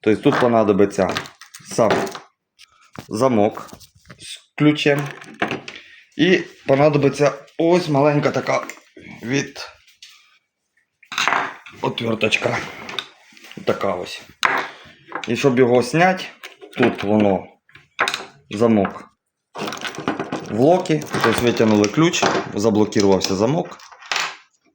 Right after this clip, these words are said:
Тобто для того, щоб його розблокувати, його треба всунути, повернути почти до А Ц Ц. І тут на замку є кнопочка, ось вона,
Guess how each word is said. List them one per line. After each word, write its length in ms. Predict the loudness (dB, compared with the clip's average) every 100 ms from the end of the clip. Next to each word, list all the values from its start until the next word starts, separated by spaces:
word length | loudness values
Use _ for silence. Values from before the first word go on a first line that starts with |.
| -6 -6 -16 -16 -16 _
Тобто 240 | 2 2 4
для 100 | 4
того, 200 | 4 2
щоб 200 | 2 0
його 340 | 4 4 4 2
розблокувати, 760 | 2 2 2 2 4 0 0
його 340 | 0 2 2 2
треба 260 | 0 0
всунути, 720 | -2 -6 -4 0 0 0 -8 _ -2
повернути 540 | 2 4 4 2 0
почти 400 | -2 -2 -2 0
до 140 | 4 4
А 100 | 4
Ц 180 | 0 -6
Ц. 340 | 0 0 0 -6 -18 _ -20 _ _ _ _
І 240 | 2 2 2
тут 280 | 0 0
на 120 | 2 2
замку 500 | 2 2 4 2 0 -14 -2
є 320 | 2 2 0 -10 -20 _ -20 -10 -4 2
кнопочка, 600 | 2 4 0 0 -2 -4 -10 _ _ _ _ _ _ -4
ось 240 | -2 -2
вона, 240 | -2 -4